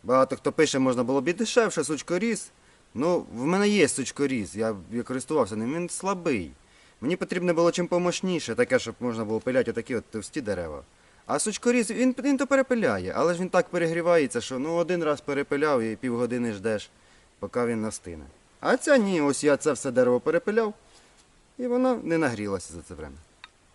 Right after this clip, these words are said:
Так що не така вона й погана, ця пилка. І ось скільки я тут заряду потратив. Перепиляв ціле це дерево, добре так напиляв, не на одну коляску. І ще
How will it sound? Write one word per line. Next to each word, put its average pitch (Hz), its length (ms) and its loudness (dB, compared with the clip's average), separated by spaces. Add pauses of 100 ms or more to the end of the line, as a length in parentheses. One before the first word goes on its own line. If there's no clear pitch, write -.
(540)
Так 240 200 2
що 233 280 8 (720)
не 175 160 0
така 196 280 2
вона 151 180 4
й 139 40 4
погана, 95 420 -2
ця 92 140 -12
пилка. 82 360 -14 (420)
І 240 160 0
ось 202 460 0
скільки - 300 -2
я 135 80 4
тут 113 140 -6
заряду 131 320 2
потратив. 107 520 -4 (840)
Перепиляв 139 440 4
ціле 127 280 0
це 120 140 -6
дерево, 139 320 2
добре 131 360 -2
так 135 140 -6
напиляв, 135 480 -4 (380)
не 123 140 0
на 123 160 2
одну 120 240 2
коляску. 113 520 -2 (1080)
І 214 80 -2
ще 233 360 4